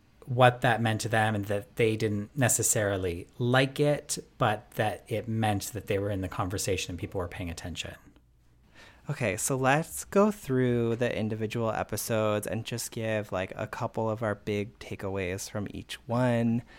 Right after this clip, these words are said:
Speaker 2: The first episode that came out was between Meredith Vieira and Joy. Joy began the conversation by saying, "Hey, bitch."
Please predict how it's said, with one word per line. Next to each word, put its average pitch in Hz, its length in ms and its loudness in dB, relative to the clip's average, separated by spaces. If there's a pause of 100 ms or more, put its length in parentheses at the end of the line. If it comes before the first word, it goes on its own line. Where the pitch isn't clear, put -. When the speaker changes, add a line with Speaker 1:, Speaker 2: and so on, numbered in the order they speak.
(480)
Speaker 2:
The 123 100 2
first 147 500 4
episode 113 340 -2
that 110 100 -4
came 113 240 -2
out 113 360 4
was 110 200 0
between 101 680 -4
Meredith 107 480 0
Vieira 95 680 0
and 104 240 -4
Joy. 95 680 -2 (260)
Joy 135 380 8
began 120 600 6
the 117 80 4
conversation 107 760 -2
by 101 120 -2
saying, 101 280 -2
"Hey, 135 240 4
bitch." 117 640 0